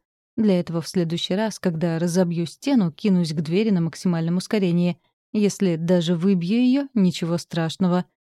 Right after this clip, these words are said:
Ну что ж, поехали. Вдруг ни с того ни с сего стены вокруг меня исчезли. Неужто у кретина мана закончилась? Скорее всего.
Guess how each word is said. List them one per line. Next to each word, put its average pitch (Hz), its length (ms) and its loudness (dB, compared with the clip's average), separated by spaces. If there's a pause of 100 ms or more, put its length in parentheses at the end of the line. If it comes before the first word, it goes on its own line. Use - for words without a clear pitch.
(280)
Ну 330 100 -4
что - 240 -4
ж, - 140 -10 (260)
поехали. 214 640 -2 (760)
Вдруг 196 640 -2
ни 208 220 8
с - 120 -6
того 170 280 0
ни 165 120 -2
с - 60 -8
сего 165 260 -6
стены 175 380 -2
вокруг 226 360 -2
меня 175 240 2
исчезли. 175 560 0 (420)
Неужто 370 420 -4
у 247 40 0
кретина 240 440 2
мана 175 260 2
закончилась? 180 680 -2 (320)
Скорее 226 440 -2
всего. 180 400 -4